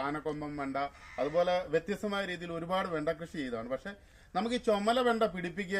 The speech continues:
എന്ന് പറയുന്നത് വളരെ ശ്രമകരമായ ഫലമാണ്. കാരണം ഏറ്റവും കൂടുതൽ പുഴുക്കേടിൻ്റെ ആക്രമണം തുടങ്ങും. പക്ഷേ നമ്മുടെ ഇത് കണ്ടോ, ഇപ്പോൾ പുഴുക്കേടൊക്കെ മാറി. അപ്പോൾ നമ്മുടെ പുഴുക്കേട് ഉണ്ടായ കൂടെ ഉണ്ട് കേട്ടോ.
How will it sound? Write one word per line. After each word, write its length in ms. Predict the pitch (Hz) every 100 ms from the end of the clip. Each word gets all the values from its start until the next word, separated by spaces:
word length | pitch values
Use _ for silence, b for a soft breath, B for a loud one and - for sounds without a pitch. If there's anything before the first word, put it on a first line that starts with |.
| 180
എന്ന് 100 | 170
പറയുന്നത് 320 | 156 151 151 147
വളരെ 260 | 135 156 175
ശ്രമകരമായ 580 | 156 139 143 151 143 135 143
ഫലമാണ്. 360 | 123 127 143 101 107
കാരണം 260 | 113 156 - b b -
ഏറ്റവും 220 | 175 240 240
കൂടുതൽ 180 | 202 196 196
പുഴുക്കേടിൻ്റെ 680 | 175 185 190 214 208 180 160 139
ആക്രമണം 400 | 147 147 175 170 147
തുടങ്ങും. 200 | 110 - b
പക്ഷേ 140 | - 226
നമ്മുടെ 300 | 208 202 196
ഇത് 60 | 180
കണ്ടോ, 140 | 143 104 - 143
ഇപ്പോൾ 140 | 190 170
പുഴുക്കേടൊക്കെ 500 | 160 160 190 151 151 120
മാറി. 220 | 107 165 - b b b
അപ്പോൾ 140 | - 202
നമ്മുടെ 180 | 196 214
പുഴുക്കേട് 360 | 185 180 208 247 214
ഉണ്ടായ 200 | 208 247
കൂടെ 100 | 262 208
ഉണ്ട് 100 | 151
കേട്ടോ. 160 | 165